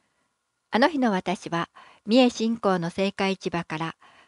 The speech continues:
日本の噴煙が上がるのを眺めていました。まさかそれがその後の大災害につながるとは思いもしませんでした。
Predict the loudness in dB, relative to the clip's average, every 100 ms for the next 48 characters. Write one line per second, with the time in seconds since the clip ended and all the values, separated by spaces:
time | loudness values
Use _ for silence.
0 | -8 -2 4 4 4 2 0 2 2 0
1 | 2 0 0 -2 -2 -2 -2 -2 -4 -6
2 | -6 -2 -4 -4 -8 -8 -12 -16 -20 -20
3 | _ _ _ _ _ _ _ _ _ _
4 | -2 2 2 0 -4 -6 _ 0 2 4
5 | 2 -2 -12 _ -2 2 4 4 4 4
6 | 2 4 6 6 6 2 0 -4 -2 0
7 | 0 -4 -4 -2 -2 -4 -4 0 0 0
8 | -2 -4 -6 -6 -10 -10 -14 -16 -20